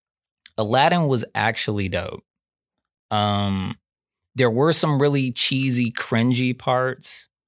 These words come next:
but they all come from one character that I won't tell you, um, because I really want you to see it, no spoilers. And they do have a lot of, um, they do have a lot of different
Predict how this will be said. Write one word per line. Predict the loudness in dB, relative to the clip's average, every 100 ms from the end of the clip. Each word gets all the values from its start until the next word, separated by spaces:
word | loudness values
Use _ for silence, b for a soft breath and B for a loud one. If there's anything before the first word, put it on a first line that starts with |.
| _ _ _ _ _ _ _ _ _ -4
but | 0
they | 0 2
all | 4 2
come | 0 0 0
from | 0 -2 -2 0
one | 0 -2
character | -2 -2 -2 -2 -4 0
that | 0
I | 0
won't | -2 -4 -6
tell | -4 -2
you, | -2 -2 -2 -6 -10 _ _ -6
um, | -4 -4 -8 -12 -16
because | -6 -4
I | -2
really | -2 -4
want | -2 -4 -4
you |
to | -4
see | -2
it, | -2
no | -4
spoilers. | -6 -4 -2 -2 -2 -4 -6 -12 b b b -2
And | 0
they | 0
do | 0 2
have | 2 2
a |
lot | -2 0 0 2 0
of, | 0 0 -2 -4 -10 -16 _ _ _ _ _ _ _ _ -2
um, | 0 2 0 -2 -6 -12 _ _ _ _ _ _ _ _ _ _ _ _ _
they | -2
do | 0 0 2
have | 0 0
a |
lot | -2 0 0
of | 0 -2
different | -4 -6 -4 -4 -4 -6 -12 -12